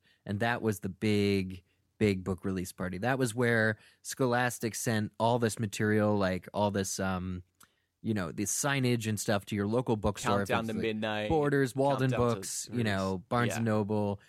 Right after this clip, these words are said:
Speaker 1: whatever your favorite little stores were. And then, uh, and then that was, that was where they had the, yeah, the countdowns and,
Speaker 2: Yeah.
Speaker 1: and all that.
Speaker 2: I, I was in, uh, Ocean City, New Jersey for the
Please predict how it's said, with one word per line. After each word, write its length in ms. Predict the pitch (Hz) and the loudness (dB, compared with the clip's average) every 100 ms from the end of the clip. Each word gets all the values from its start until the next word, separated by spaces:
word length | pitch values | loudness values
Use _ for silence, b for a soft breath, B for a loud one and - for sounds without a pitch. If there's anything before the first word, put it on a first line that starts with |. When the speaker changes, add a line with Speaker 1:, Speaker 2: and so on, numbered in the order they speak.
| b | b
Speaker 1:
whatever 260 | - 113 107 | -2 0 2
your 160 | 104 95 | 0 0
favorite 420 | 110 95 98 - | -2 -2 -2 -2
little 160 | 107 95 | -2 -2
stores 380 | - 101 98 | -2 -2 0
were. 120 | 101 92 | -2 -2
And 180 | 82 98 | -2 -2
then, 280 | 95 92 - b b - | 0 -2 -6 b b -4
uh, 500 | 92 92 92 92 92 - | 0 2 2 2 0 -2
and 120 | 101 | -2
then 140 | 98 95 | 0 0
that 180 | 92 | 0
was, 260 | 87 92 - | -2 -4 -4
that 140 | 92 | -6
was 140 | 98 - | -6 -10
where 100 | 95 | -8
they 100 | 98 | -8
had 140 | 98 | -10
the, 160 | - 98 _ - | -12 -16 _ -2
yeah, 160 | 143 113 | 0 0
the 80 | |
countdowns 520 | 95 107 98 107 98 98 | 0 -4 -2 -2 0 -2
and, 140 | 95 | 0
Speaker 2:
Yeah. 240 | 120 95 95 - | 0 0 -2 -10
Speaker 1:
and 100 | 104 | -8
all 140 | 110 | -8
that. 180 | 92 - _ _ | -10 -12 _ _
Speaker 2:
I, 320 | 123 156 175 - | 0 0 0 -4
I 200 | - 127 | -2 -2
was 320 | 151 135 113 | 0 0 0
in, 260 | 127 123 117 | -2 0 0
uh, 460 | 113 107 104 101 110 - | 0 0 0 -2 -4 -2
Ocean 280 | 123 - 110 | -2 -2 -4
City, 260 | 123 117 | 0 2
New 140 | 110 104 | 2 0
Jersey 460 | 113 127 120 104 | 2 4 4 0
for 220 | 92 113 | 0 0
the 160 | 104 | 0